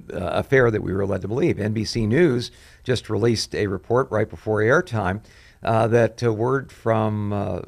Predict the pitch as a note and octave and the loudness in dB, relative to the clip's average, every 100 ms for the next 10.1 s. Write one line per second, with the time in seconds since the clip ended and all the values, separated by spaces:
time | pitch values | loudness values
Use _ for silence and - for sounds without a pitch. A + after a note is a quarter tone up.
0 | - - A#2 G2+ G2 - G2+ B2 C3+ B2+ | -12 -12 -8 -4 -4 -4 0 2 2 2
1 | - A#2 A#2+ - G#2 G2 F2+ B2 C3 - | -2 -2 -4 -4 -2 -2 -4 -4 -4 -2
2 | G#2 A#2 - A2+ A2 - - G1+ - - | 0 -2 -4 -4 -2 -2 -6 -10 -16 -8
3 | G#2 G2 F2+ A2 A2+ A2+ G2 G#2+ G2+ - | -6 -2 4 4 2 0 0 -2 -4 -6
4 | F#2 G2 C#3+ E3+ D#3+ - - - - A#2+ | -8 -4 0 0 0 -10 -20 -16 -2 0
5 | C#3 B2 C3+ C3+ B2+ G#2 A#2 G#2 G2+ G#2 | 2 4 4 4 0 -2 -2 0 2 0
6 | - - G#2 G2 C3 C#3+ G#2 D#2+ - _ | -4 -4 0 2 6 6 6 2 -8 _
7 | _ - - G2+ G#2 G2 C3+ A#2+ B2+ G#2+ | _ -14 -2 0 0 0 -2 0 0 0
8 | B2+ B2 B2 A#2 A#2 - A2 A2 A#2+ A#2 | 0 0 0 0 -2 -2 0 2 4 4
9 | A2 - - - - D#3 D#3 - C3+ C3 | 2 -4 -20 -20 -6 0 0 2 6 6
10 | E3 | 6